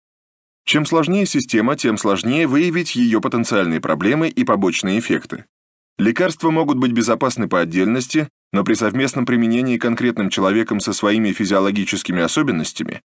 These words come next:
они способны спровоцировать заболевание, которое проявится через несколько лет. Чем больше в системе связей, тем больше влияния на неё,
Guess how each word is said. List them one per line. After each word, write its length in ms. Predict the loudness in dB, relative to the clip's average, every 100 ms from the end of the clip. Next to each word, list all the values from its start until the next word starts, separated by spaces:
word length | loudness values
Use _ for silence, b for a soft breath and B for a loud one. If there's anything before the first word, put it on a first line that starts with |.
| -2
они 240 | 0 0
способны 440 | 0 0 0 0 -2
спровоцировать 680 | 0 0 0 2 2 0
заболевание, 640 | 0 2 2 2 0 -2 -6
которое 400 | -4 0 2 2
проявится 560 | 0 0 2 0 -2 0
через 260 | 0 0
несколько 400 | 0 -2 -2 -2
лет. 260 | -2 -2 -8 _ _ _ _ _ _ _ _ _ -2
Чем 200 | 0 0
больше 300 | -2 -2 -2
в 60 | -4
системе 420 | -6 -4 -6 -6
связей, 540 | -4 -4 -4 -6 -6 _ _ -4
тем 180 | -4 -2
больше 300 | -2 0 -2
влияния 460 | -4 -4 -4 -4
на 120 | -6 -6
неё, 340 | -6 -6